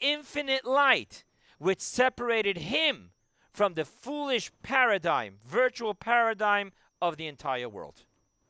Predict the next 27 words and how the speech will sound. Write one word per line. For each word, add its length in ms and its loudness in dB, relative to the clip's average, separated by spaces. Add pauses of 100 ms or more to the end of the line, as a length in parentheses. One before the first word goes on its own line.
(1400)
That's 360 2
how 200 2
the 120 -4
previous 420 -12
Rebbe 240 -2
introduces 720 -12
to 160 -6
us, 340 0 (240)
not 260 0
in 120 -18
Kabbalah, 680 0 (340)
but 160 -4
right 380 -2
there 160 -4
in 80 -10
the 80 -6
Talmud. 760 -2 (580)
It 180 -4
talks 340 -2
about 320 2
the 120 -8
power 800 -2
and 240 -10
beauty 520 -12 (500)
of 180 2
holy 680 -4 (320)
foolishness. 680 0